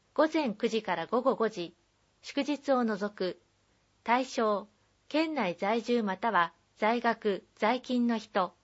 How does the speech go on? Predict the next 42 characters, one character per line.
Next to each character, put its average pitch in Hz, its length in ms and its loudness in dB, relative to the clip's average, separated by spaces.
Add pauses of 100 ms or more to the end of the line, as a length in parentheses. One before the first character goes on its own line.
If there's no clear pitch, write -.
(600)
申 269 180 2
し - 80 -8
込 294 140 2
み 285 120 -6
方 254 260 2
法、 170 400 -2 (600)
直 208 160 -2
接 233 520 -2 (140)
ま 190 120 -2
た 294 160 2
は 233 120 2
電 190 280 0
話。 180 240 2 (720)
そ 233 120 0
の 277 140 2
他、 175 260 -2 (640)
講 302 240 4
座 320 140 2
内 311 260 0
容 240 180 4
な 202 120 0
ど - 100 -4
詳 240 260 2
し - 140 -10
く 208 100 -2
は、 180 220 2 (360)
群 285 180 0
馬 320 160 -2
県 226 260 -2
ホ 240 220 2
ー - 20 2
ム 294 140 -4
ペ 330 180 -2
ー 320 60 -4
ジ 262 140 2
を 196 100 2
ご 185 120 -2
覧 220 240 0
く 247 80 -6
だ 214 140 2
さ 202 200 -2
い。 170 120 -10